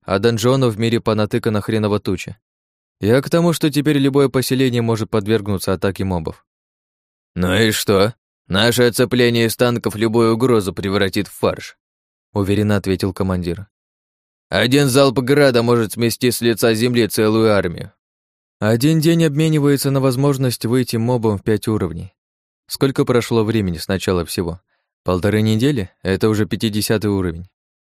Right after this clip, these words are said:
«У нас уже есть тридцатые и сороковые. По параметрам на данный момент превосходим свои уровни в два раза.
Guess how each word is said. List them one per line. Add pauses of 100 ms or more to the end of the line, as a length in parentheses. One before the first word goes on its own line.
(360)
«У
нас
уже
есть
тридцатые
и
сороковые.
По
параметрам
на
данный
момент
превосходим
свои
уровни
в
два
раза.